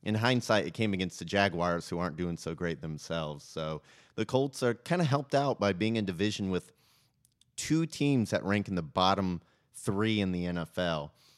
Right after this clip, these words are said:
Uh, but nonetheless, the defensive effort was impressive. The Colts had two more takeaways to their count and lead the league with twenty-nine. It's the most takeaways Indianapolis has had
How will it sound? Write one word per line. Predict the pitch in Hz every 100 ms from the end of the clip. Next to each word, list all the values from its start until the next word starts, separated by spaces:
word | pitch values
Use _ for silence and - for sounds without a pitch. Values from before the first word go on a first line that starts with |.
| _
Uh, | 92 92
but | 85 -
nonetheless, | 120 131 113 101 101 -
the | - 92
defensive | 107 107 - 101 - 82 -
effort | 95 - 95 -
was | 87 82
impressive. | 78 78 - 85 - 87 80
The |
Colts | - 101 107
had | 92 85
two | - 135 139
more | 135 123 120
takeaways | - 110 101 98 95 92 -
to | 92
their | 80
count | - - 110 107 104 _ _ _
and | 90 85 82
lead | 113 123 120 113 _ _ -
the | 87
league | 85 101 107 101 98 _ _
with | 82 - -
twenty-nine. | - 123 135 101 90 92 101 104 98 98 _ _ _ _ _ _ _ -
It's | 110 -
the |
most | 127 143 -
takeaways | 139 131 127 127 120 -
Indianapolis | 107 117 113 113 110 107
has | 87 78
had | - 107 123 127